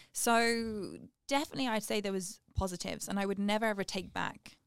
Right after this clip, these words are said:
um, my experience. And I would say that to anyone, and the story I'm about to tell of, of kind of how it went, I would never tell anyone I regret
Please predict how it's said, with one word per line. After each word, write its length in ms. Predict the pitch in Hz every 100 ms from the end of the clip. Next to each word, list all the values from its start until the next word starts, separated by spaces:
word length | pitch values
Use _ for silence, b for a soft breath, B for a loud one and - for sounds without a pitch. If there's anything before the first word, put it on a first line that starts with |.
| _
um, 460 | 190 185 98 - 180 _ _ _ _ _ - -
my 160 | 208
experience. 640 | 208 - - 208 196 - -
And 80 |
I 20 | 190
would 80 |
say 160 | 196 208
that 140 | 208
to 120 | - 214
anyone, 300 | 185 185 185
and 160 | 180
the 120 | - 180
story 280 | - 196
I'm 120 | 190 185
about 220 | 175 -
to 80 | -
tell 260 | 208 196
of, 120 | 185 -
of 120 | -
kind 160 | -
of 80 | 185
how 140 | - 190
it 160 | -
went, 360 | 202 185 - - B B B
I 60 | 208
would 80 |
never 180 | 208 226
tell 200 | 214 202
anyone 240 | 196 190 180
I 60 |
regret 340 | 180 175 180